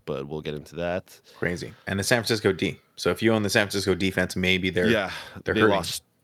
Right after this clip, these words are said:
Speaker 2: Yeah.
Speaker 1: two guys, Solomon and, um,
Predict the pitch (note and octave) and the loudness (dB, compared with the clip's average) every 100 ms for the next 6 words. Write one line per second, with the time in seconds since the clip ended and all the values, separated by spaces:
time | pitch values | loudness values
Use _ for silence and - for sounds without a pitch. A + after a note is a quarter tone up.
0 | - E2+ A2+ F3+ F3 C3 A#2+ G2+ F2+ E2+ | -4 -2 0 0 0 2 2 0 -4 -4
1 | - - - - _ _ _ _ - - | -4 -4 -6 -14 _ _ _ _ -8 0
2 | A#2 B2 B2+ C3 B2+ B2+ - A2 G#2 G#2 | 2 2 0 0 0 -2 -2 0 0 0
3 | G#2 G2+ G2+ G2 - - - _ - F#2 | 0 0 -2 -4 -6 -10 -14 _ -2 0
4 | F#2 F2+ F2+ F2+ F2+ | 0 0 -2 -2 -6